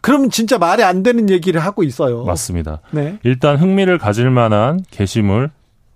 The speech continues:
Speaker 2: 끝없이 추천을 하고 좋아요 수를 적나라하게 보여주는 설계로 인해서 이제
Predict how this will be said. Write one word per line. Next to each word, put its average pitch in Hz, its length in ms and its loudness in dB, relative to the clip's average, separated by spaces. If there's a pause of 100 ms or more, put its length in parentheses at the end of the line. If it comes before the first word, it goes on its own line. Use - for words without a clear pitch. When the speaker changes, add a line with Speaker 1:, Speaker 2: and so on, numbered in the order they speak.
(160)
Speaker 2:
끝없이 202 420 0
추천을 117 440 -2
하고 113 400 -2 (440)
좋아요 131 760 2
수를 117 300 -4
적나라하게 113 680 2
보여주는 90 480 0
설계로 113 520 -2
인해서 87 500 -2 (500)
이제 80 220 -6